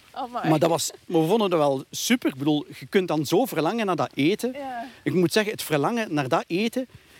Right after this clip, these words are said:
Speaker 2: is zoveel straffer dan het verlangen naar eten dat je hier hebt. Omdat je hier
Speaker 1: Mm.
Speaker 2: eigenlijk... Ja, ik eet hier nooit tegen een honger. Je eet hier gewoon, ja, omdat je, omdat
Speaker 1: Ja.
Speaker 2: je denkt, "Het is middag, het is avond." Allee,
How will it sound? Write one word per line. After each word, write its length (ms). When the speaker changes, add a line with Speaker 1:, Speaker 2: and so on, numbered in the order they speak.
Speaker 2:
is 240
zoveel 640
straffer 600
dan 220
het 140
verlangen 480
naar 220
eten 320
dat 140
je 60
hier 280
hebt. 160
Omdat 220
je 60
hier 220
Speaker 1:
Mm. 60
Speaker 2:
eigenlijk... 240
Ja, 120
ik 160
eet 140
hier 160
nooit 420
tegen 260
een 60
honger. 340
Je 160
eet 100
hier 120
gewoon, 360
ja, 160
omdat 320
je, 320
omdat 180
Speaker 1:
Ja. 60
Speaker 2:
je 40
denkt, 200
"Het 80
is 60
middag, 200
het 80
is 120
avond." 360
Allee, 160